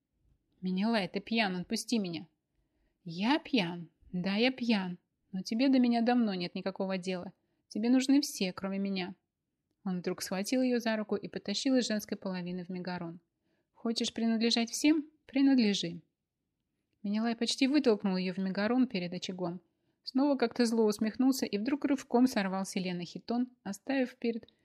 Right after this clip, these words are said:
сидевшими Одиссеем и Атеем в таком виде.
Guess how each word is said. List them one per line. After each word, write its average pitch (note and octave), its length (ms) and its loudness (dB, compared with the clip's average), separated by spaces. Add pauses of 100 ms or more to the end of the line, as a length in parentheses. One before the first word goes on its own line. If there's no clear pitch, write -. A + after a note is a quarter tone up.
(160)
сидевшими A#3 580 2
Одиссеем G#3 580 0
и - 200 -4
Атеем B3 540 0
в - 80 -20
таком F#3+ 360 -6
виде. E3+ 360 -8